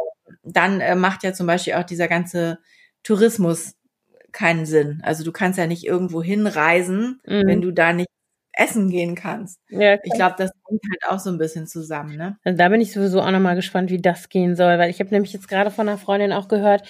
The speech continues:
Speaker 2: wenn die, also dass zum Beispiel Holland wieder aufmacht, ähm, und, äh, wenn die jetzt wieder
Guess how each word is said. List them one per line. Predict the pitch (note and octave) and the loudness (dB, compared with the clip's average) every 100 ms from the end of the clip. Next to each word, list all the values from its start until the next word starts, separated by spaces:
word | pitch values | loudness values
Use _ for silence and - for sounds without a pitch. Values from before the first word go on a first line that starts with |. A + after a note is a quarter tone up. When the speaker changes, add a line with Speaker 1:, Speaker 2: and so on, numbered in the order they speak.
| - - - _ | -18 -20 -20 _
Speaker 2:
wenn | F3 G3+ A3 A3 | 2 4 4 2
die, | G3+ G3 F#3+ - | 0 0 0 0
also | F#3 F#3 | -2 0
dass | F#3+ F#3+ | 0 0
zum | G#3+ | -2
Beispiel | F#3+ G3 F#3 | 0 -2 2
Holland | G3+ A#3 C4 B3+ | 4 4 2 -2
wieder | A#3 G#3+ | -2 2
aufmacht, | A3+ B3 B3+ B3+ F4 - - _ _ _ _ _ _ _ _ _ G#3 | 0 0 -2 -4 -4 -12 -20 _ _ _ _ _ _ _ _ _ 2
ähm, | G#3 G#3+ G#3+ G#3 G#3 G#3 G#3 - _ | 4 4 2 0 -2 -2 -6 -8 _
und, | G#3 G#3 G#3 G#3 - - | 0 2 0 -2 -8 -6
äh, | G#3+ G3+ G3 F#3+ F#3 - - | 2 2 4 0 -2 -8 -16
wenn | - G3 G3+ A3+ A3+ | -10 2 4 4 0
die | G#3 G#3+ | 0 4
jetzt | G#3 G3+ - | 4 2 -6
wieder | F#3+ F3+ E3+ | -2 0 2